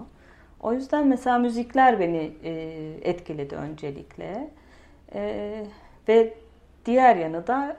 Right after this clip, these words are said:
az önce söylediğim gibi o psikolojik boyutu. Benim artık kendi sesimi duyabilecek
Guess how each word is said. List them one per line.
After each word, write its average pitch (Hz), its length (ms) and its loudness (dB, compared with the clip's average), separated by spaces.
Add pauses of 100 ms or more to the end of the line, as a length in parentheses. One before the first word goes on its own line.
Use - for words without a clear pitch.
(100)
az 196 160 -4
önce 196 260 -4
söylediğim 180 600 -6
gibi 147 180 -8
o 202 140 -2
psikolojik - 540 -6
boyutu. 151 380 -8
Benim 175 260 -4
artık 170 520 -6 (760)
kendi 180 360 -4
sesimi 196 580 -2
duyabilecek 185 760 -2